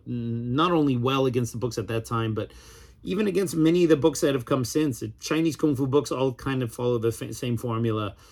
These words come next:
Generic history, some warm-ups, some form, and some staged applications, and some weak glossary in the back. And Bruce's books,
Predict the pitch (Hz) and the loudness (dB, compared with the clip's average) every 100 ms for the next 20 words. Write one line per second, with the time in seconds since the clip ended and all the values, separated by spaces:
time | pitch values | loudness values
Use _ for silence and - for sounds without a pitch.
0 | - _ _ _ - 139 117 131 131 127 | -20 _ _ _ -12 -6 -2 0 2 2
1 | 139 127 - 127 120 107 - _ _ _ | 2 -2 0 2 2 0 -6 _ _ _
2 | - 135 127 131 131 127 113 - - _ | -4 -2 0 0 0 -2 -4 -12 -14 _
3 | - 147 127 - 139 123 120 107 - _ | -4 -2 -2 -2 0 0 0 -2 -8 _
4 | - 123 123 - 143 127 117 123 110 120 | -8 -4 -4 -2 2 2 2 -2 -2 -4
5 | 117 120 113 117 110 110 110 123 113 107 | -2 -2 0 -2 -4 -4 -6 -4 -4 -4
6 | 110 120 139 123 139 123 123 117 127 107 | -6 -2 -2 -2 -6 -2 0 0 -2 -2
7 | 101 92 90 90 113 123 190 151 156 117 | -4 -8 -12 -6 -4 2 2 2 -2 0
8 | 135 - - | 0 0 -10